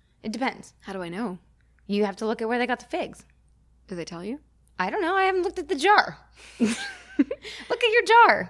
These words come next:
Speaker 2: I will.
Speaker 1: Okay. All right. So after she lays her eggs, the female dies in there.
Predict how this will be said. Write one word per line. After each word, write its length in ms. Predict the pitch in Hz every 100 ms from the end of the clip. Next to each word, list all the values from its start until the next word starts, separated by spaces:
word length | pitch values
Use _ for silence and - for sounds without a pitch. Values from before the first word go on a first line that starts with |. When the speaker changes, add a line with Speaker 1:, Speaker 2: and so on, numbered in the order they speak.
| -
Speaker 2:
I 100 | 226
will. 260 | 180 156 _ -
Speaker 1:
Okay. 260 | 202 - _ _ - - -
All 80 | 247
right. 140 | 202 -
So 240 | - 285 - - - - _ _ _ - - 254
after 240 | 294 294
she 140 | -
lays 220 | 320 311 285
her 100 | 247
eggs, 260 | 233 214
the 60 | 233
female 260 | 233 220 208
dies 280 | 190 190
in 120 | 185 180
there. 360 | 175 180 196